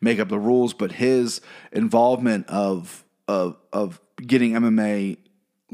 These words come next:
um, legislated and having rules was, was immense. It was very important. His words rang true, and Dana White compliments him all the time. I mean,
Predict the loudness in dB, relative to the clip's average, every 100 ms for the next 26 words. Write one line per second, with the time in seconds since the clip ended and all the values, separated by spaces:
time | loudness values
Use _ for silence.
0 | -10 -4 -2 -2 -6 -10 -12 _ _ -12
1 | -2 0 0 -2 -2 -2 -4 -4 -6 -4
2 | -4 -8 -6 -2 0 -2 0 2 2 0
3 | -4 -10 -6 -6 -6 -14 -6 -6 -6 -16
4 | _ -20 -20 _ -8 -2 2 2 2 -2
5 | -6 -2 0 0 -4 -2 -2 0 -6 -8
6 | -20 -20 -16 -2 0 2 4 4 2 -2
7 | 2 2 2 2 2 4 2 2 2 2
8 | 4 2 0 0 0 2 0 0 -2 -2
9 | -2 -2 -2 0 0 -2 -4